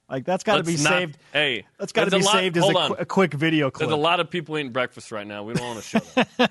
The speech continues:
Speaker 2: Okay? Everyone's excited, feeling good, twenty minutes away, two new apostles, brand new prophet. It's an exciting conference. We don't wanna show that clip, okay?
Speaker 1: Fine.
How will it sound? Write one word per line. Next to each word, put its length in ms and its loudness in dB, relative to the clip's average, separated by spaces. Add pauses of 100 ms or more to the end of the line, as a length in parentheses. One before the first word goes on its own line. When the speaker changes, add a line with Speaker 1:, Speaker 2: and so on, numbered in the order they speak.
(120)
Speaker 2:
Okay? 180 -2 (800)
Everyone's 680 0 (480)
excited, 800 0
feeling 420 -2
good, 400 2
twenty 300 -6
minutes 360 -6
away, 680 0 (380)
two 180 -4
new 160 0
apostles, 880 -2
brand 340 -4
new 140 -4
prophet. 800 0
It's 160 -10
an 80 -4
exciting 400 -2
conference. 400 -2
We 80 -2
don't 80 2
wanna 160 0
show 380 0
that 260 2
clip, 400 -2 (460)
okay? 260 -2 (400)
Speaker 1:
Fine. 480 -10